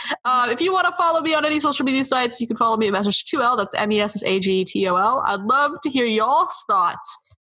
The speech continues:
about Too Not, Too Hot to Handle, if I can talk. Um, and yeah, uh, Lauren is around.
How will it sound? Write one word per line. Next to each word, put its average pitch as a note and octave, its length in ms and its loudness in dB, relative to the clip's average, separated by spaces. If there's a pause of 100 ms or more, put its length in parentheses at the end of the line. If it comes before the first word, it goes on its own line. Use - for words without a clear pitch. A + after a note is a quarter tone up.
(440)
about G3 280 -2
Too G3 200 0
Not, E3+ 220 0 (140)
Too G3+ 220 0
Hot F#3 280 0 (380)
to G3 180 2
Handle, F3 640 0 (460)
if G3 180 -4
I F3 340 0 (100)
can F#3 340 -2
talk. - 440 -2 (400)
Um, G3+ 440 -2 (1000)
and G#3 580 0
yeah, A#3 180 -2 (240)
uh, G#3 480 0
Lauren A#3 600 0
is A3 240 2 (420)
around. F#3+ 580 -2